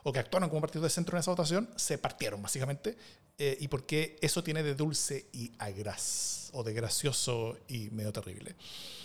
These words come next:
Eh, pero antes, noticias de la casa. La semana pasada cumplimos tres años como podcast, y como ustedes nos propusieron, nos organizamos un Zoom el día viernes, al que invitamos a quienes nos escribieron, eh, a nuestra comunidad, eh, en, en, en Discord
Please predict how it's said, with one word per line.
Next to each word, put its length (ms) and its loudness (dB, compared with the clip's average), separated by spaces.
Eh, 200 4
pero 100 12
antes, 140 8
noticias 240 8
de 60 10
la 80 10
casa. 280 2
La 120 4
semana 200 6
pasada 260 8
cumplimos 400 4
tres 260 2
años 240 8
como 140 8
podcast, 540 4
y 80 -2
como 180 8
ustedes 220 6
nos 80 8
propusieron, 480 4
nos 220 4
organizamos 560 4
un 120 6
Zoom 360 2
el 80 -4
día 140 0
viernes, 440 0
al 80 -2
que 120 -2
invitamos 600 2
a 60 2
quienes 180 2
nos 140 6
escribieron, 420 2
eh, 140 6
a 60 6
nuestra 260 4
comunidad, 580 2
eh, 680 -6
en, 160 2
en, 140 2
en 140 4
Discord 340 4